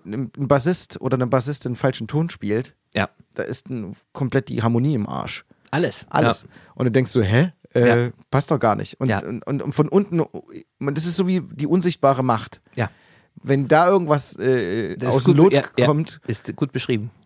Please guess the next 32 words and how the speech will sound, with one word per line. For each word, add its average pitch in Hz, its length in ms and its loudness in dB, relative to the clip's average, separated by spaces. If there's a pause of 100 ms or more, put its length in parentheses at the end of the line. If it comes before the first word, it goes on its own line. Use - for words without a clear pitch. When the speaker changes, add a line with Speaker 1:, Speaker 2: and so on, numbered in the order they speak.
(140)
Speaker 1:
die 123 120 -2
unsichtbare 151 520 2
Macht, 143 260 0
wenn 127 160 0
da 165 180 6
was 165 140 -2
aus 139 120 -2
dem 127 100 -2
Lot 143 140 -2
kommt, 127 360 -4
fühlt - 240 -2
sich 131 140 -6
das 123 160 -8
für - 120 -4
alle 143 160 2
komisch 143 280 -4
an 143 140 -4
und 143 120 -4
alle 135 200 0
wissen 143 180 -6
erstmal 110 240 -6
nicht, 107 120 -10
woran's 98 300 -6
liegt. - 120 -6
Speaker 2:
Ja. 92 100 -2 (500)
Speaker 1:
Das 202 140 -4
Speaker 2:
Ja. - 20 0
Speaker 1:
ist 190 120 -2
meistens 185 340 -2
der - 100 -6
Bass. 101 240 -8
Speaker 2:
Ja. - 40 -20